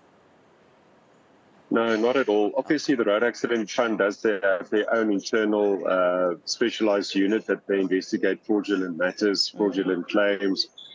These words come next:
Speaker 1: So I would, uh, presume that if they pick up on anything untoward, they would definitely alarm the police, you know, to this. But again, the people that were innocent in this accident, innocent family members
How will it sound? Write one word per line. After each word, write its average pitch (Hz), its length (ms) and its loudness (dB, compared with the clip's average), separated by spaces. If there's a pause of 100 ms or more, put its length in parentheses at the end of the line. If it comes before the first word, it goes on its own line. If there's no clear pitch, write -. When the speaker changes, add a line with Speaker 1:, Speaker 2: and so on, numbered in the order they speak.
(300)
Speaker 1:
So 104 560 2 (100)
I 117 200 2
would, 113 200 0 (300)
uh, 101 380 2 (320)
presume 110 560 0
that 98 220 0 (100)
if 123 240 -4
they 107 180 0
pick - 300 -4
up - 160 -2
on 98 200 0
anything 107 460 0
untoward, 98 800 0
they 95 120 0
would 92 140 -2
definitely 107 480 -2
alarm 95 340 0
the 95 80 -2
police, 101 640 -2 (560)
you 101 80 0
know, 98 160 0 (160)
to 123 240 0
this. 101 440 -2
But 104 200 0 (160)
again, 110 320 0
the 101 80 0
people 113 380 -4
that 101 140 0
were 101 100 0
innocent 117 720 -2 (440)
in 113 200 0
this 101 380 -2
accident, 104 540 0
innocent 104 540 0 (200)
family 107 280 0
members 98 580 -2